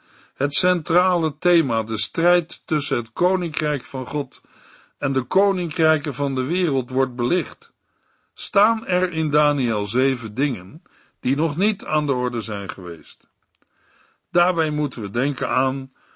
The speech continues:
een beschrijving van de antichrist, de eerste in de Bijbel, de aankondiging van het allesomvattende gericht van God,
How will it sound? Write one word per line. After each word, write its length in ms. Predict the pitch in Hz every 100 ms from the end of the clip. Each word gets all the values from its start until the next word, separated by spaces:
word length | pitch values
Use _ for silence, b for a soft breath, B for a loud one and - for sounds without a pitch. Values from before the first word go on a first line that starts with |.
| b -
een 140 | 196
beschrijving 720 | 143 120 143 127 113 117 147
van 200 | - 151
de 100 | 139
antichrist, 920 | 143 185 180 113 113 95 87 - - _ _ _ _ _ _
de 160 | - 143
eerste 420 | 196 202 - 131
in 140 | 104 101
de 100 | 120
Bijbel, 500 | 151 143 101 - _ _ _ _ _ _ _ -
de 120 | 139
aankondiging 800 | 175 196 - 180 165 147 175 160
van 140 | 160
het 180 | 156 -
allesomvattende 1120 | 180 208 190 - 165 160 - 180 185 165 151
gericht 560 | 127 139 151 185 - -
van 220 | 165 151
God, 360 | - 170 -